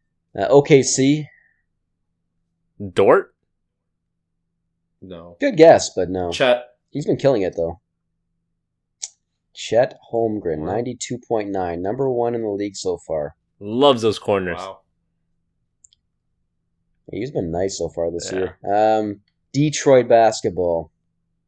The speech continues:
Speaker 3: P-,
Speaker 1: Bench
Speaker 3: that's
Speaker 1: player.
Speaker 3: you. Alec Burks.
Speaker 1: There you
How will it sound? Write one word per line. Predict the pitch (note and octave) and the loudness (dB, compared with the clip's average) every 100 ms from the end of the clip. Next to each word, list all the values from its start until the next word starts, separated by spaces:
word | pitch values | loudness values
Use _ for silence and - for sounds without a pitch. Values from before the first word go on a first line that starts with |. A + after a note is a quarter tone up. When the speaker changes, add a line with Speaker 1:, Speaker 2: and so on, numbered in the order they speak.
| _ _ _ _ _ _ | _ _ _ _ _ _
Speaker 3:
P-, | G#2 | 0
Speaker 1:
Bench | A2+ G2+ | 0 0
Speaker 3:
that's | - | -2
Speaker 1:
player. | F#2 D#2+ D#2+ | -2 -2 -8
Speaker 3:
you. | _ _ _ _ _ _ _ _ _ _ _ _ B2+ | _ _ _ _ _ _ _ _ _ _ _ _ 0
Alec | B2+ B2+ | 0 0
Burks. | A#2+ G#2 - - - _ _ _ _ _ _ _ _ _ _ | -2 -2 -10 -14 -16 _ _ _ _ _ _ _ _ _ _
Speaker 1:
There | - G#2 | -10 -6
you | F#2+ | -4